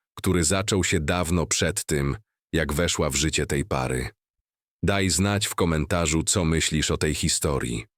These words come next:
Subskrybuj nasz kanał, żeby nie przegapić kolejnych materiałów.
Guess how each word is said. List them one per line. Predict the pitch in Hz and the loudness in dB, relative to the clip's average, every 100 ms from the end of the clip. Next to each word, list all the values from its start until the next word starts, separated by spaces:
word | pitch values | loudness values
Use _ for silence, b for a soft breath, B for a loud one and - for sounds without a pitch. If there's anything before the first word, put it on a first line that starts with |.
| _ _ _ - | _ _ _ -4
Subskrybuj | - 107 - 101 98 85 76 | 0 0 0 2 2 2 2
nasz | 69 - | 0 0
kanał, | 85 76 69 69 - _ _ - | 0 0 0 -2 -6 _ _ -4
żeby | - 104 113 | 0 2 2
nie | 117 | 2
przegapić | 110 110 104 104 85 - | 2 2 2 2 0 0
kolejnych | 78 69 67 65 71 | 2 2 2 0 -2
materiałów. | 69 73 67 62 57 55 107 - | -2 -2 -2 0 0 -2 -2 -4